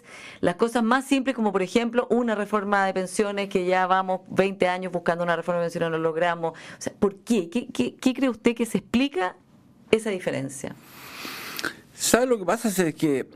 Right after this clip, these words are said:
Speaker 2: durante los años ochenta, hasta que logramos derrotar a, el ochenta y ocho, el cinco de octubre, la dictadura, teníamos un norte.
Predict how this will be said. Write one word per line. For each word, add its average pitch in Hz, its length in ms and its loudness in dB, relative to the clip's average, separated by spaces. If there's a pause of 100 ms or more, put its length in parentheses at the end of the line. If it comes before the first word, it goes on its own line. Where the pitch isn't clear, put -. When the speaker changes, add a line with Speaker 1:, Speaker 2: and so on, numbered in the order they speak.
(140)
Speaker 2:
durante 127 500 2
los 117 260 0
años 160 280 2
ochenta, 120 720 0 (420)
hasta - 260 -2
que 82 280 -2
logramos 95 520 0
derrotar 98 440 -2
a, 78 260 -4 (220)
el - 140 -4
ochenta 80 400 -2
y 101 100 0
ocho, 117 400 -4 (280)
el - 120 -2
cinco 104 300 0
de 80 60 0
octubre, 107 420 -2
la 92 60 0
dictadura, 104 520 -2 (600)
teníamos 180 400 2
un 160 160 2
norte. - 380 -6